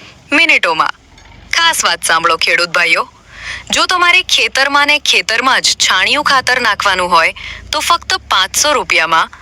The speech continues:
પછી જેમ દૂર હોય તેમ કિલોમીટર ઉપર ભાવ નક્કી થાય છે. ટ્રોલી ભરવાનું અને છાણિયું ખાતર ઉડાડવાનું બંને કામ આવી જાય છે એક જ ભાવમાં. અમે છાણિયું ખાતર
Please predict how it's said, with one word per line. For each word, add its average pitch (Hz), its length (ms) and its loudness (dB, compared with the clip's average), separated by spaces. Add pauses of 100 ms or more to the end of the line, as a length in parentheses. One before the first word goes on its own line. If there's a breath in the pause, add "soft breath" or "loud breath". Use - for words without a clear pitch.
(220 loud breath)
પછી 294 320 0 (120)
જેમ 269 300 0
દૂર 214 240 -2
હોય 170 280 2 (260 loud breath)
તેમ 330 280 -2
કિલોમીટર 302 580 2
ઉપર 190 220 -2 (120)
ભાવ 180 220 2
નક્કી - 400 -4
થાય 170 220 2
છે. 151 120 -2 (340)
ટ્રોલી 240 360 0
ભરવાનું 202 560 0 (120)
અને 262 140 0 (140)
છાણિયું 247 480 0
ખાતર 277 260 0 (140)
ઉડાડવાનું 220 580 0 (160)
બંને 294 300 0
કામ 180 280 0
આવી 175 220 0
જાય 165 240 0
છે 170 100 0 (540)
એક 302 160 -2
જ 226 240 -2
ભાવમાં. 165 400 0 (580)
અમે 285 160 2 (140)
છાણિયું 254 480 0
ખાતર 277 280 2